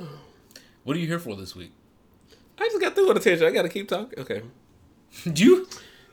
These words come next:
Speaker 2: Well, I have a podcast. Here we go. <laughs> Bar Louie, thank God for Jesus Christ. They have filed for Chapter ele-, eleven bankruptcy, and the same day they announced they closed thirty-eight stores.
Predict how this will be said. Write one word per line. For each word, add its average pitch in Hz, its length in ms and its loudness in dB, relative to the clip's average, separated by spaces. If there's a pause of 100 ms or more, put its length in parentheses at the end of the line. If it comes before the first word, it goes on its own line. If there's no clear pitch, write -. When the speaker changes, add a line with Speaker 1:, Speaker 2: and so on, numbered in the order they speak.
(140)
Speaker 2:
Well, 440 260 4
I 202 100 4
have 392 160 6
a 381 40 0
podcast. 320 480 4
Here 202 120 4
we 302 100 2
go. 233 220 0 (220)
<laughs> 160 120 -4 (840)
Bar 247 280 10
Louie, 139 540 4
thank 190 220 4
God 165 140 6
for 165 120 -4
Jesus 110 340 -4
Christ. - 400 0 (880)
They 175 340 6
have 175 240 0
filed 160 260 4
for 151 100 2
Chapter 151 360 -2
ele-, 131 300 0 (100)
eleven 131 420 0
bankruptcy, 127 720 -2 (420)
and 120 180 2
the 120 40 -2
same 156 300 2
day 143 120 4
they 135 120 2
announced 131 360 0
they 131 120 0
closed 123 640 0 (280)
thirty-eight 151 840 0
stores. 95 600 -8